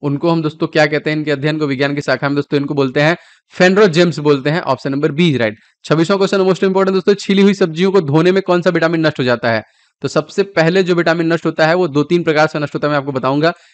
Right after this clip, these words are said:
इस क्वेश्चन में सही आंसर दोस्तों जाएगा विटामिन सी सबसे पहले नष्ट हो जाता है, and खाना गर्म करते समय भी विटामिन सी सबसे पहले नष्ट हो जाता है। अगला देखिए दोस्तों, पौधे की लंबाई में वृद्धि के लिए आवश्यक तत्व इन सभी ऑप्शनों में नहीं है, मतलब उसको इस चीज की जरूरत नहीं है। सोडियम, कैल्शियम, नाइट्रोजन या फिर फास्फोरस?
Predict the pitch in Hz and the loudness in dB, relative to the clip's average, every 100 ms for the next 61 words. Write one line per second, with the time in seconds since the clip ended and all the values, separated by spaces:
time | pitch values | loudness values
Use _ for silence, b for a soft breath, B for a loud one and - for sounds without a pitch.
0 | b 190 208 208 190 196 190 185 180 175 | b -2 0 -2 -2 -2 0 0 0 -4
1 | 156 156 156 175 151 151 156 165 - 202 | -4 -2 0 0 0 -2 -2 -2 -2 -2
2 | 180 - 151 147 143 143 143 135 147 180 | -2 -4 -2 0 0 0 0 2 2 0
3 | B B 160 160 160 170 180 165 180 170 | B B -6 -2 0 2 2 0 0 0
4 | 160 180 170 156 151 175 151 147 165 156 | 0 -2 -2 -2 0 0 0 0 0 -2
5 | - 175 147 - 156 143 131 156 135 - | -4 -4 -4 -4 -4 -2 -2 -2 -4 -4
6 | 127 107 104 107 104 b b b b b | -4 -4 -4 -6 -8 b b b b b
7 | 160 202 226 226 226 - 240 196 180 190 | 0 4 4 4 2 0 0 4 4 4
8 | 214 202 185 185 202 175 170 170 190 185 | 2 0 2 4 4 2 2 2 2 2
9 | 190 160 151 - 190 - 180 185 165 156 | 2 2 0 0 -4 -4 -4 -2 -2 0
10 | 170 165 143 165 160 135 107 117 143 147 | 2 2 2 -2 0 0 -2 -4 -6 -6
11 | - 160 - 160 151 139 147 135 139 127 | -2 -4 -2 -4 -2 0 2 2 2 0
12 | 104 - b b _ - 143 151 160 151 | -2 -8 b b _ 0 2 2 2 2
13 | 147 160 160 147 139 147 143 156 139 147 | 0 0 0 0 0 0 0 -2 -2 -2
14 | - 123 - 135 175 | -2 -4 -2 -2 -2